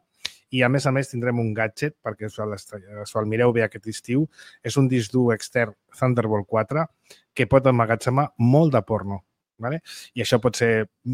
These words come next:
interessant per la majoria de vosaltres. Per tant, amb tots aquests titulars, hola, Marc.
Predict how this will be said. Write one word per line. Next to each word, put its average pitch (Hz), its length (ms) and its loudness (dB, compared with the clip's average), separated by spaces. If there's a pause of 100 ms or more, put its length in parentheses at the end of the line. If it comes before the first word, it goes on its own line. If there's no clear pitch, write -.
interessant 123 640 2 (340)
per 123 160 4
la 120 80 4
majoria 110 400 2
de 98 80 -4
vosaltres. 90 600 -14
Per 120 180 0
tant, 160 400 6
amb 120 180 4
tots 139 160 2
aquests 127 240 0
titulars, 143 480 4 (120)
hola, 123 200 6
Marc. 151 380 4